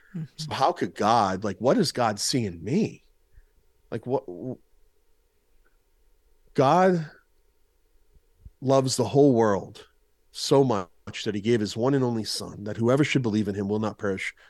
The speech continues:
Speaker 2: but inherit eternal life. Like, sometimes I feel like we, we lose sight of the fact that, that this thing, this system, this system, it, it's free for you and me.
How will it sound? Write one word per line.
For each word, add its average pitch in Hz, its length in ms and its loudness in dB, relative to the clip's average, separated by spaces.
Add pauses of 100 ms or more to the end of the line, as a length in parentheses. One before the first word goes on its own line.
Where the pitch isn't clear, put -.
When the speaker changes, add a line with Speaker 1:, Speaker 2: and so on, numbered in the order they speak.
(280)
Speaker 2:
but 104 120 -2
inherit 175 320 -2
eternal 139 340 -4
life. 131 480 -6 (1500)
Like, - 200 -2
sometimes 170 460 2
I 127 60 2
feel 127 200 0
like 117 160 0
we, 110 340 -4
we 117 100 -2
lose 117 240 0
sight 143 280 0
of 113 80 0
the - 60 -10
fact 104 300 -4
that, 104 160 -8
that 101 180 -6
this - 300 2
thing, 147 300 2
this 165 160 0
system, 240 520 0 (1700)
this 170 180 2
system, 156 400 4
it, 107 140 0
it's - 160 -6
free 262 300 6
for - 180 2
you 120 200 6
and 101 140 2
me. 156 380 4